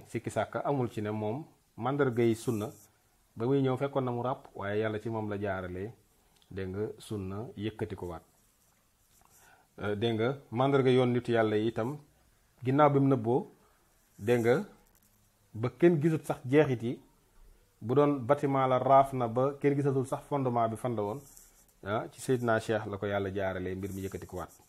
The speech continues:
Moo tax mu ne ci Yàlla la, ci Seydina Cheikh la jaaree, dégg nga, jantu xaqiqa, Yàlla fenkal ko ginnaaw bi nga xamee ni dafa soowoon. Mu ne, "Walillaahi, kéemtaan ñeel na Yàlla, darrul allaamati, baaxu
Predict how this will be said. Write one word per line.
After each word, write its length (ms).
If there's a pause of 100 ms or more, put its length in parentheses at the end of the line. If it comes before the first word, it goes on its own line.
(880)
Moo 180
tax 240
mu 140
ne 340
ci 100
Yàlla 240
la, 160
ci 120
Seydina 360
Cheikh 180
la 160
jaaree, 440 (540)
dégg 260
nga, 160
jantu 240
xaqiqa, 580 (360)
Yàlla 380
fenkal 500
ko 120
ginnaaw 300
bi 100
nga 100
xamee 280
ni 60
dafa 180
soowoon. 380 (920)
Mu 100
ne, 60
"Walillaahi, 580 (100)
kéemtaan 440
ñeel 160
na 120
Yàlla, 400 (500)
darrul 460
allaamati, 800
baaxu 600